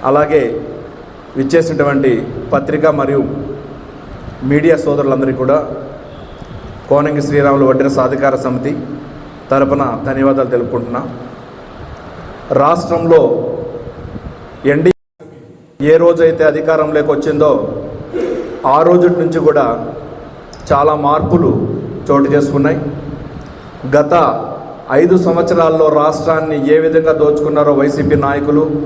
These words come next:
రాష్ట్రమంతా ప్రజలు అట్టుడుకు పోయేసి లాస్ట్కి ఆఖరికి వాళ్ళకి పదకొండు సీట్లతో కూర్చోబెట్టారు పక్కన. కూటమి అధికారంలోకి వచ్చిన తర్వాత పెను మార్పులు రావడం అనేది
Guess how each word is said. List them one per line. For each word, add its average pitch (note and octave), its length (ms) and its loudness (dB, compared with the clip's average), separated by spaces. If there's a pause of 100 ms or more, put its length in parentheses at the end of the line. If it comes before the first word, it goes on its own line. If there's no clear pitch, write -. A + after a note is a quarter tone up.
(280)
రాష్ట్రమంతా D3+ 680 2
ప్రజలు D3 440 2 (580)
అట్టుడుకు E3 440 4
పోయేసి D3 680 2 (640)
లాస్ట్కి D#3 600 2
ఆఖరికి D3+ 480 2
వాళ్ళకి C#3+ 360 2
పదకొండు C#3+ 360 0
సీట్లతో D3+ 460 4 (600)
కూర్చోబెట్టారు D3 680 2
పక్కన. C#3 380 -2 (1120)
కూటమి F#3 400 4
అధికారంలోకి D#3+ 600 2
వచ్చిన D#3 240 0
తర్వాత D3 360 2 (480)
పెను D3 200 2
మార్పులు E3 760 2 (140)
రావడం D#3+ 400 2
అనేది D3+ 360 -2